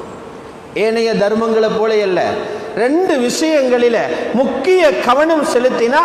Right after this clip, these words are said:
அல்லாஹ் நோய்களை குணப்படுத்துவான். முதலாவது விஷயம், அந்த தர்மம் கொடுக்கிற நேரம் அவர் உள்ளத்தில நீயத்து வைக்கணும், அல்லாஹ் இந்த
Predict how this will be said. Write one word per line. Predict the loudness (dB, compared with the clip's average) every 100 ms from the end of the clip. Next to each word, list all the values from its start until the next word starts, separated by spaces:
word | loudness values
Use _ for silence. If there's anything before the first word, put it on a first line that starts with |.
| 2
அல்லாஹ் | 0 2 2 2
நோய்களை | 2 2 2 0 0
குணப்படுத்துவான். | 0 -2 -2 -2 -2 -2 -2 -4 -6 -8 -10 -12 -12 -14 -16 -16 -18 -8
முதலாவது | -4 0 2 2 2 2
விஷயம், | 2 0 0 0 -2 -4 -6 -8 -10 -10 -12 -12 -4
அந்த | -2 0
தர்மம் | 2 2 2 2 2 0 0
கொடுக்கிற | 2 2 2 0
நேரம் | 0 0 0 0
அவர் | 0 0 0 0
உள்ளத்தில | 0 4 4 4 0 0 0
நீயத்து | 0 0 0 0
வைக்கணும், | 0 0 0 0 0 0
அல்லாஹ் | -2 0 2 2
இந்த | 0 0 0